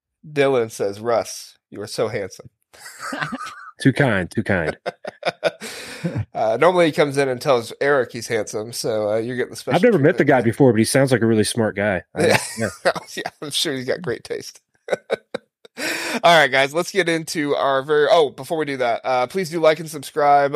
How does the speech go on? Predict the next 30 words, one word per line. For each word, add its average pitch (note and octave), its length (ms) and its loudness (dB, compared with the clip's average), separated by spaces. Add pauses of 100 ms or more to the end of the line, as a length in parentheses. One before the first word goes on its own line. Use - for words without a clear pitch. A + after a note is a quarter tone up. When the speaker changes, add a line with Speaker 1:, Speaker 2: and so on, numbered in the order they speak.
Speaker 1:
on B2 320 0
YouTube D3+ 380 -4
if C#3+ 100 -12
you're C3+ 120 -6
watching C3+ 320 -4
there. C3 220 -4
If B2+ 100 -8
you're B2 100 -6
listening A#2+ 240 -8
on A2+ 60 -6
podcast, B2+ 580 -2
please C3 180 -6
do C3 140 -8
give B2 160 -4
us B2 120 -12
a A2+ 60 -8
rating. C#3 360 0
We B2 80 -4
appreciate C3+ 500 -6
that. C3+ 280 2
Follow B2 280 4
us B2+ 140 -4
there C3+ 440 2
and A#2 400 -2
get A#2+ 120 -6
an B2 80 -6
episode B2+ 400 -4
every B2+ 140 -6
single C3 200 -12
time C3 300 2